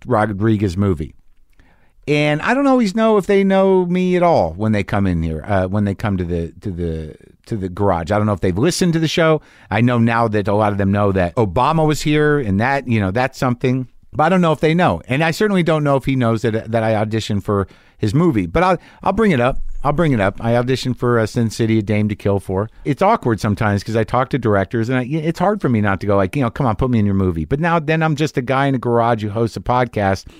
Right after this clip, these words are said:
wanting to be in a movie. You know, I could be like that. "Hey, there's that guy." Be that guy.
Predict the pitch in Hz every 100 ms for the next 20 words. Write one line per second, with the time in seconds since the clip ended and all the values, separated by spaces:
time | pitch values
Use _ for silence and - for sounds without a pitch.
0 | - _ - 120 117 107 117 107 101 113
1 | 127 95 67 _ _ _ _ _ _ _
2 | _ _ - 117 113 127 104 117 117 107
3 | 117 113 104 - 104 151 156 170 156 165
4 | 170 175 160 90 80 _ _ _ _ -
5 | 120 131 143 147 117 87